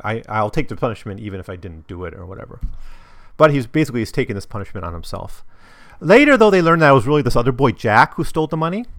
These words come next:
and he confessed after Dan helps protect him from injury during a fall. So there's a scene where Jack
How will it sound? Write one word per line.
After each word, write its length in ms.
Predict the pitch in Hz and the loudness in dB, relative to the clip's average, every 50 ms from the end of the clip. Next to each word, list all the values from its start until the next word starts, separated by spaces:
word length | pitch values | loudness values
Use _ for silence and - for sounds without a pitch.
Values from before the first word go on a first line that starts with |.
| - - | -14 -10
and 120 | 123 120 | -6 -4
he 100 | 127 170 | -4 -4
confessed 680 | - - 143 120 - - 139 131 131 - - - - - - - - - - - _ _ - | -2 -4 -4 -4 -2 0 2 2 2 0 -4 -12 -12 -10 -10 -10 -12 -14 -20 -20 _ _ 0
after 340 | 110 113 120 117 - 117 98 | 4 6 6 6 6 4 0
Dan 640 | - 107 98 95 98 98 95 92 92 92 92 90 - - - - - - - - _ - - - | -2 -2 -2 -2 -4 -4 -6 -6 -8 -8 -10 -12 -12 -14 -14 -16 -18 -20 -20 -20 _ -20 -20 -8
helps 600 | - - 139 135 - - - - - - - - _ _ _ | 0 2 2 2 2 2 -2 -4 -4 -8 -14 -18 _ _ _
protect 420 | - 127 - - 139 123 - - 117 | -6 -4 0 0 0 0 0 -4 -6
him 80 | 107 | -6
from 180 | - - 107 110 | -6 -8 -8 -8
injury 300 | 113 110 - - 101 92 | -8 -8 -6 -6 -8 -6
during 220 | - 92 82 80 | -6 -8 -8 -10
a 40 | 82 | -12
fall. 280 | - - 87 82 82 82 | -12 -10 -10 -8 -8 -10
So 120 | - 113 | -8 -6
there's 180 | 110 110 104 98 | -6 -6 -6 -6
a 60 | 98 | -8
scene 380 | - - - 120 113 110 104 | -8 -8 -6 -6 -6 -4 -4
where 160 | 98 95 92 85 | -4 -4 -6 -6
Jack 420 | - - - 101 87 87 - | -8 -8 -6 -6 -6 -6 -10